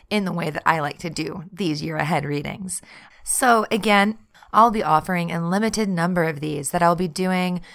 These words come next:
either, uh, here in Portland in person or over Zoom, which is video chat, or the phone. And I'll probably open up some email ones as well, but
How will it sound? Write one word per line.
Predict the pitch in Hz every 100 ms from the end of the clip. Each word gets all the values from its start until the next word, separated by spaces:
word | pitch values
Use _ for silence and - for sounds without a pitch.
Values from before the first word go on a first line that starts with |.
| - -
either, | 190 180 175 170 160 -
uh, | 156 151
here | 151 185 175
in | 170 156 147
Portland | 185 175 175 165
in |
person | 165 175 175 175 160 -
or | 190 185 160 160 - - _ _
over | 202 190 170 165 165 156 151
Zoom, | 151 160 185 175 180 190 -
which | 160 151
is | 151 147
video | 165 170 170 165
chat, | 165 175 175 170 170 - - - -
or | 165 156 160
the | 165
phone. | - 240 160 185 - _ _ -
And | 240
I'll | 208
probably | - 240 277 240 208
open | 196 190 190
up | 156 160 -
some | - - 165 160 -
email | 180 185 170 165
ones | 156 160 151
as | 151 143
well, | 147 135 156 -
but | 170 170